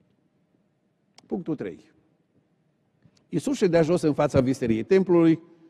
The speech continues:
și se uita cum aruncă norodul bani în visterie. Mulți care erau bogați aruncau mult.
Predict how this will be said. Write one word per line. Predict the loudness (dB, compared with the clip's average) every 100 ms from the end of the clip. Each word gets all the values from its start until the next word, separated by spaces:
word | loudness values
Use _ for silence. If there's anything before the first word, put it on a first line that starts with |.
| _ _ _ _
și | -6 -2
se | 2
uita | 2 2 0 -4
cum | 0 0
aruncă | 0 0 0 -2
norodul | -2 0 0 -2 -2
bani | -2 -2 -2
în | -6 -8
visterie. | -8 -8 -8 -10 -16 _ _ _ _ _ _ _ _ _ _ _
Mulți | 4 6 6 2
care | 2 4
erau | 4 2
bogați | 2 2 0 0
aruncau | -2 0 0 0
mult. | -2 -6